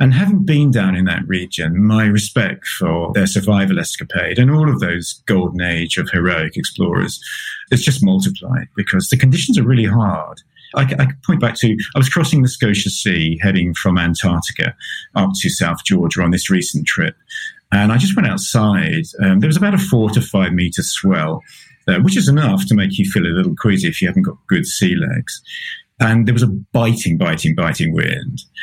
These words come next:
I stood out there for half an hour trying to spot whales. I didn't see any. Well, maybe a few distant blows on the horizon. But,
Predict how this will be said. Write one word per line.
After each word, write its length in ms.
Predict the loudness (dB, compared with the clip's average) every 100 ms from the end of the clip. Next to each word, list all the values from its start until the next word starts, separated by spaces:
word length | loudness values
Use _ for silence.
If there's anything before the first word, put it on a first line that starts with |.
| -12 -12 -2
I 80 | 0
stood 260 | 0 0 0
out 60 |
there 120 | 0 0
for 120 | 2
half 340 | 2 2 2
an 60 | 2
hour 340 | 2 -2 -4 -6 0
trying 260 | 2 2
to 60 | 0
spot 320 | -2 -4 -2
whales. 440 | -2 -2 -6 -4
I 40 | -2
didn't 240 | 0 -4
see 200 | -4 -4
any. 200 | -4 -10 _ -16 -14 -16 -4
Well, 140 | 0 2
maybe 220 | 2 2
a 40 |
few 280 | 2 2 0
distant 400 | -2 -2 -2 0
blows 340 | 0 2 0 0
on 80 |
the 80 | 0
horizon. 540 | 0 0 -2 -4 -8 -2
But, 140 | -2